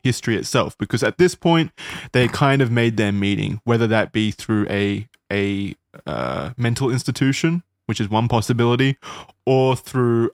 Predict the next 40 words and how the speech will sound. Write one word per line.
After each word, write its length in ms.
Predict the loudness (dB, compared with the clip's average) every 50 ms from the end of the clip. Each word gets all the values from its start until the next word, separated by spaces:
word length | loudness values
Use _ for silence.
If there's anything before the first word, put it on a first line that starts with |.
| -6 -6
how 600 | -2 0 2 2 2 2 2 2 0 -2 -4 -6 _ _ _ -14 -14 -14 _ -2
Bonnie's 320 | 0 2 2 0 0 0
daughter 300 | 2 4 4 4 4 2
puts 400 | 0 0 -2 -2 -2 -2 -2 0
it, 180 | 0 0 0 -4 _ _ _ _ _ _ _ _ _ _ -12
that 440 | -6 -2 2 2 4 4 2 0 -4 _ _ _ _ _ _ 0
they 100 | 2 4
met 300 | 4 4 4 2 2 2 2
at, 220 | 2 2 2 2 0 -4 -10 -10
so 400 | -10 -10 -2 2 2 4 4 4
this 160 | 4 2 4
is 80 | 4 2
a 60 | 2
quote 280 | 4 4 4 4 2
from 280 | 2 0 0 2 0 0
Terry 240 | 2 2 2 4 4
Nettles, 360 | 2 2 2 2 0 0 -2
the 80 | -2 0
daughter 240 | 2 2 2 2
of 100 | 2 0
Bonnie 200 | 0 0 0 0
Nettles. 300 | 0 0 -2 -2 -2 -2
"They 120 | 0 2 2
met 200 | 4 2 2 2
in 100 | 0 0
seventy-two 720 | 2 2 2 2 0 -2 -2 0 2 2 4 4 2 0 -2 _ -4
at 140 | -2 -2 -2
the 40 | -2
theater 320 | 0 2 2 4 4 4
I 60 | 4 4
used 300 | 2 2 0 -2 -2 -4
to 60 | -2
work 360 | 0 2 2 2 0 -2 -2
at. 220 | -4 -4 -4 _ _ -18 -18 -18 -10 _ 0
He 80 | 0
was 120 | 2 0 0
teaching 400 | 0 0 0 0 0 0 0 2
music 300 | 2 2 2 0 0 0
and 100 | 0 2
drama. 440 | 2 4 4 4 2 0 -2 -4